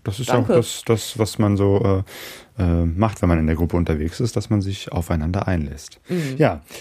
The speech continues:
Speaker 1: danke, Xia, für deinen Kommentar.
Speaker 2: Ja.
Speaker 1: Da, genau, diese, dieser Kommentar bekommt, äh,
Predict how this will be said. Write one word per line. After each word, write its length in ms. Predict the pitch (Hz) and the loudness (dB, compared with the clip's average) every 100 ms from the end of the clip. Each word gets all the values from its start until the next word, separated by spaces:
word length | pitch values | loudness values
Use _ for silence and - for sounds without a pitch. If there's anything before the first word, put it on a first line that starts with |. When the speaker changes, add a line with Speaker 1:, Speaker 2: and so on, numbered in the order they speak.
| - | -6
Speaker 1:
danke, 400 | 104 147 156 139 | -2 0 2 0
Xia, 400 | - - 135 131 | 0 2 4 4
für 120 | 113 104 | 4 2
deinen 200 | 92 92 | 2 2
Kommentar. 640 | 87 85 - 147 214 214 120 | 2 2 2 0 0 -4 -4
Speaker 2:
Ja. 100 | 220 | 2
Speaker 1:
Da, 420 | 113 156 76 - 104 110 123 104 - | 2 2 0 -2 -4 -6 -10 -12 0
genau, 280 | 123 82 - 131 | 2 2 0 0
diese, 320 | 156 156 113 | 4 2 2
dieser 180 | 127 135 | 0 2
Kommentar 420 | 123 117 117 110 | 4 4 4 2
bekommt, 580 | - - 98 98 92 - | 0 0 2 2 -2 2
äh, 420 | 90 87 87 | 4 4 2